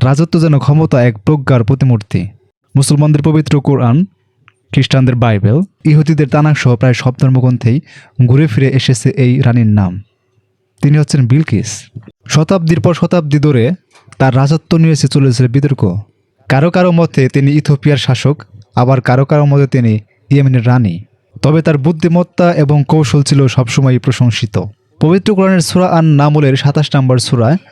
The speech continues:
হযরত সুলাইমান আলাইহিস সালাম এবং বিলকিসের ঘটনা বিশদভাবে উল্লেখ করা হয়েছে। বলা হয়ে থাকে, বিলকিসের রাজ্য ছিল ধন সম্পদে পরিপূর্ণ, তবে তারা সূর্য পূজা করত। সুলাইমান আলাইহিস সালাম রানী বিলকিসকে আল্লাহ তাআলার উপর ঈমান আনার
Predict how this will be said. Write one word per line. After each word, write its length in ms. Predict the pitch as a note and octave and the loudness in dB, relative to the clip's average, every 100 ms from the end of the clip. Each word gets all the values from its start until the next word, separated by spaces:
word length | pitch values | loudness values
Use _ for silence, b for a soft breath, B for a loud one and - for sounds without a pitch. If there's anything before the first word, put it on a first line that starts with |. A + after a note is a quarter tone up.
| b - | b -2
হযরত 240 | C3 D#3+ - | 2 0 0
সুলাইমান 320 | E3 E3+ D#3+ D3+ | 0 2 0 0
আলাইহিস 180 | D3 C#3+ | 0 0
সালাম 160 | D3 C3+ | -2 0
এবং 100 | C3+ C3 C3 | 0 0 -2
বিলকিসের 400 | D3 D3 - C3 | -2 -2 -2 -2
ঘটনা 280 | B2+ C3+ B2 G3+ _ _ C3 | 0 0 0 0 _ _ 0
বিশদভাবে 420 | D3 C#3+ B2+ C3+ C#3 | 0 0 0 0 0
উল্লেখ 200 | C#3+ C#3+ C3+ | 2 0 0
করা 140 | B2 G#2 | -2 0
হয়েছে। 260 | G#2+ - F#2 G2 _ C3 | -2 -4 -6 -8 _ -2
বলা 180 | D3 F3+ | 0 2
হয়ে 140 | E3 E3 | 2 0
থাকে, 180 | F3 D3+ B2+ C3 | -2 0 0 0
বিলকিসের 380 | D#3 D#3+ E3 D#3 | 0 -2 0 0
রাজ্য 160 | D#3 D#3+ - | 0 -2 0
ছিল 140 | C#3 D#3 C#3+ | 0 2 2
ধন 120 | C3+ - | 0 0
সম্পদে 280 | C#3 C3 C3+ | -2 0 0
পরিপূর্ণ, 360 | D3+ D3 C3+ C3 G3 G3 | 0 0 0 0 0 0
তবে 140 | C3+ C3+ | 0 0
তারা 120 | A#2+ A2+ | 0 0
সূর্য 160 | C#3 D3 C#3+ | 0 -2 -2
পূজা 160 | C#3+ B2+ | -2 -2
করত। 140 | G#2 _ - | -6 _ -6
সুলাইমান 380 | - E3+ F#3+ F3 F3 | 0 2 2 0 0
আলাইহিস 200 | F3 E3+ | -2 0
সালাম 180 | D#3 C#3 C#3 | 0 0 2
রানী 160 | D#3 D3 | 2 2
বিলকিসকে 460 | D#3 D3 D3 - A#2+ C#3+ b b - | 0 0 -2 0 -2 -2 b b -2
আল্লাহ 200 | D3 E3+ E3+ | 2 2 0
তাআলার 260 | E3 E3 D3+ | 0 0 0
উপর 160 | D#3 D3+ - | 0 0 0
ঈমান 180 | D#3 D3+ D3 C3 | 0 0 -2 0
আনার 220 | C3 | 0